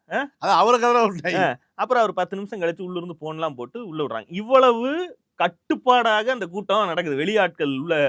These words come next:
Speaker 1: கழுகு பார்வையில் மட்டும்தான் அதை பார்க்க முடியுங்கிற அளவுக்கு நடக்குது. இதுக்குள்ள இந்த ஆசாமி எப்ப போன,
Speaker 2: ம்.
Speaker 1: யாரு கால்ல விழுந்ததை நீ பார்த்த?
Speaker 2: ம்.
Speaker 1: ஃபர்ஸ்ட் திங். பிரச்சனை என்னன்னா, அந்த வீடியோ விட்டதிலிருந்தே விஜய்க்கு எம்பத்தி கிடையாது, கருணை கிடையாது,
Speaker 2: ம்.
Speaker 1: மனிதத்தன்மை கிடையாது.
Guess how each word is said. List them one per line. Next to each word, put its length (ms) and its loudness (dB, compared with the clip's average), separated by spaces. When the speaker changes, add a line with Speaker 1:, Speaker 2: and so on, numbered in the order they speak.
Speaker 1:
கழுகு 320 6
பார்வையில் 480 6
மட்டும்தான் 300 0
அதை 80 2
பார்க்க 300 2
முடியுங்கிற 360 -4
அளவுக்கு 320 -2
நடக்குது. 260 -10
இதுக்குள்ள 460 -4
இந்த 200 -2
ஆசாமி 360 2
எப்ப 220 -4
போன, 260 -6
Speaker 2:
ம். 300 -12
Speaker 1:
யாரு 360 4
கால்ல 340 2
விழுந்ததை 300 -6
நீ 100 -10
பார்த்த? 380 -10
Speaker 2:
ம். 220 -14
Speaker 1:
ஃபர்ஸ்ட் 300 -2
திங். 180 -8
பிரச்சனை 360 2
என்னன்னா, 340 -2
அந்த 220 0
வீடியோ 400 2
விட்டதிலிருந்தே 760 -2
விஜய்க்கு 560 -4
எம்பத்தி 360 0
கிடையாது, 400 -6
கருணை 360 2
கிடையாது, 440 -2
Speaker 2:
ம். 140 -16
Speaker 1:
மனிதத்தன்மை 680 -2
கிடையாது. 440 -4